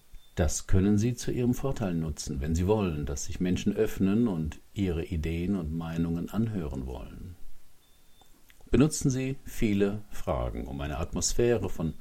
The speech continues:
Chancengleichheit und emotionaler Verbindung mit Ihrem Gesprächspartner herzustellen. Wirkliches Interesse an anderen lässt diese sich wichtig fühlen und lenkt so den Dialog auf eine tiefere Ebene.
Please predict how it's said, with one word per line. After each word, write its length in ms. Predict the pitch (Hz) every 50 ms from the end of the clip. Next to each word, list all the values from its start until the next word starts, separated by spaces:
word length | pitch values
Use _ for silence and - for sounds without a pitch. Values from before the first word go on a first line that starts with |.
| - - -
Chancengleichheit 1080 | - - 107 98 92 92 - 98 82 82 78 76 80 78 - - 85 82 82 76 -
und 240 | 69 67 67 - - - -
emotionaler 720 | 87 87 87 85 85 - - 85 78 80 80 78 80 78
Verbindung 680 | - - 82 80 110 110 113 95 76 - 65 60 62 62
mit 140 | 67 71
Ihrem 240 | 69 67 69 71 73
Gesprächspartner 840 | 69 71 - - - 71 71 69 - - - 73 73 73 - 78 76
herzustellen. 840 | 76 78 73 - - - - - - 69 65 69 - - - - - - - - - - - - - - - - - - - - - - - - - - - - -
Wirkliches 460 | - 92 92 - 101 104 - 90 85
Interesse 580 | 85 78 80 - - - 107 - - - 117 90
an 120 | 76 69
anderen 600 | - 78 87 87 90 92 90 92 98 104 113 113 - -
lässt 300 | 90 82 - - - -
diese 440 | 85 85 78 78 90 92 101 120 120 - - -
sich 320 | - - - - - 73
wichtig 400 | 85 85 - - - 78 - -
fühlen 380 | - - 87 82 92 101 117 107
und 100 | 90 87
lenkt 320 | 87 92 107 139 135 -
so 160 | - - 127
den 240 | 110 98 92 85 78
Dialog 720 | 76 90 87 87 78 73 76 73 76 90 104 104 - - - - - - -
auf 120 | - -
eine 200 | - 85 85 80
tiefere 520 | - - - 92 85 76 - 67 67 69 78
Ebene. 440 | 90 95 98 - 71 65 64 -